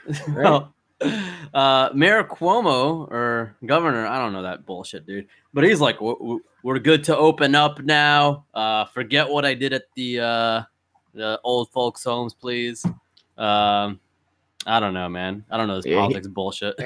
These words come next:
Speaker 2: <laughs> he, he didn't want, yeah, no, well, you have to, 'cause you said you're the new Grinch poster, brother.
Speaker 1: Oh, fu-,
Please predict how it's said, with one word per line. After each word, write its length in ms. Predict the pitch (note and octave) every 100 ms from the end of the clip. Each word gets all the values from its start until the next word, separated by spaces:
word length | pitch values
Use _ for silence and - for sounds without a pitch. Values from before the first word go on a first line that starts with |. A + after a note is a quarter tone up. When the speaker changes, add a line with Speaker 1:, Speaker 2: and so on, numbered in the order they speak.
| -
Speaker 2:
<laughs> 40 | -
he, 160 | C#3+ F#3
he 360 | G#3 - D3+ E3+
didn't 180 | E3+
want, 300 | D#3+ D#3 B2
yeah, 200 | F3 G3 G3
no, 160 | G#3
well, 220 | G3+ E3+ E3+
you 180 | E3+ F3
have 320 | E3 A3 -
to, 180 | D3+ C#3+
'cause 200 | C#3 B2
you 160 | D#3+
said 220 | D#3+ E3
you're 140 | D#3 E3
the 80 | D#3+
new 160 | D#3+
Grinch 360 | C#3+ D#3+ E3+ -
poster, 420 | C3+ G#2+ - A#2
brother. 480 | F2+ A2+ A#2 C3 D3
Speaker 1:
Oh, 340 | D3+ B2+ G#2 F#2
fu-, 220 | -